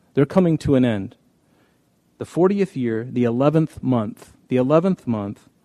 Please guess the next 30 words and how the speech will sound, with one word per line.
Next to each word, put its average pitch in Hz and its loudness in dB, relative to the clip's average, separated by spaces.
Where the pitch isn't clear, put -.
on 123 4
the 117 4
first 139 0
day 127 0
of 110 -4
the 113 -6
month." 104 -8
Turn 160 -2
with 147 -2
me 127 2
now 117 -2
to 117 -2
Numbers 123 2
chapter 120 -6
thirty-three. 113 -8
I 123 -12
want 120 -8
you 120 -12
to 110 -12
show 123 -8
you 117 -4
something. 101 -12
Numbers 139 0
thirty-three, 143 -2
we're 139 -4
gonna 127 2
look 135 -2
at 117 -2
verse 131 -4
thirty-eight. 113 -8